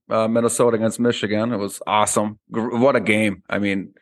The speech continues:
so, so many good, talented player. The atmosphere was awesome. So Michigan looked really good. Again, I'm not too familiar with,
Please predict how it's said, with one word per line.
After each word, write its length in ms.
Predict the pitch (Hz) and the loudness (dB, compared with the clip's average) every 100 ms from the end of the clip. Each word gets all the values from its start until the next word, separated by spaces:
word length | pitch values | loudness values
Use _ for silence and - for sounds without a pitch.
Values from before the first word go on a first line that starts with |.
| _ _ _ _ _ _ _ _ | _ _ _ _ _ _ _ _
so, 560 | - - - 151 139 110 | -6 -6 0 4 4 4
so 260 | - 151 147 | 2 2 4
many 220 | 135 131 | 4 4
good, 260 | 120 123 | 4 2
talented 520 | - 123 127 120 113 - | 2 4 4 4 0 2
player. 360 | 120 117 117 | 2 4 2
The 140 | 110 110 | 2 0
atmosphere 600 | 120 120 113 - 113 110 | -2 -2 -6 -2 0 0
was 180 | 107 107 | 0 0
awesome. 560 | 110 110 - 107 107 | 0 -4 -4 -6 -6
So 460 | - 107 101 95 - _ _ _ - - - _ - | -4 0 2 0 -6 _ _ _ -20 -20 -20 _ -2
Michigan 420 | 131 135 139 127 | 0 2 2 4
looked 220 | 127 - | 2 2
really 240 | 123 123 120 | 0 2 2
good. 280 | 127 135 127 _ _ _ - | 2 0 -2 _ _ _ -6
Again, 220 | 110 113 | -2 0
I'm 100 | 113 | 2
not 220 | 113 113 | 0 0
too 120 | 135 | -2
familiar 500 | 120 117 120 120 113 | 0 0 2 2 0
with, 280 | 110 110 - | 0 -2 -4